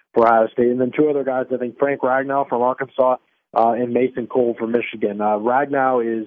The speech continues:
uh, similar to Price in some ways, uh, a little bit more, uh, I think moves a little bit better than Price does, maybe has a little bit better physical and athletic tools.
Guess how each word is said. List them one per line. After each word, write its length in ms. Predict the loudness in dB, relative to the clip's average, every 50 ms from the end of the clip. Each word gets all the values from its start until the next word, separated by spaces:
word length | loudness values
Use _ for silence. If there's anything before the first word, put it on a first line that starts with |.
| -8 _ -6
uh, 280 | -4 -2 -2 -4 -4 -2 0 0
similar 240 | 2 2 2 0 -2
to 60 | -2
Price 240 | -4 -4 -4 -4 -4 -8
in 80 | -8 -6 -4
some 120 | -2 0
ways, 240 | 0 0 0 0 -4 _ _ _ _ _ _ 0
uh, 60 | 2
a 260 | 2 2 2 2 2
little 220 | 2 2 0 0
bit 280 | 0 -2 -4 -4 -4 -6
more, 640 | -8 -8 -2 -2 0 2 2 2 2 0 0 -2 -2
uh, 120 | -4 -4 -2 -2
I 100 | -2 -2
think 220 | 0 -2 -2 -2
moves 240 | -2 -2 -2 -2 -4
a 60 | -2
little 200 | -2 -2 -2 -2
bit 220 | -2 -4 -6 -4 -4
better 260 | -4 -2 -2 -4 -4
than 80 | -6 -10 _
Price 240 | -4 -2 -2 -2 -4 -4 -4
does, 140 | -6 -4 -2
maybe 220 | -2 -2 -2 -2
has 100 | -2 -2
a 40 | -2
little 240 | -4 -4 -4 -6 -4
bit 180 | -4 -6 -4 _
better 280 | -2 -2 -2 -2 -4 -6 _ _ _ _ _ -2
physical 340 | 0 0 0 0 0 0 0
and 80 | 0 0
athletic 400 | -2 0 0 0 0 0 -2 -2 -2
tools. 360 | 0 2 2 2 2 0 -2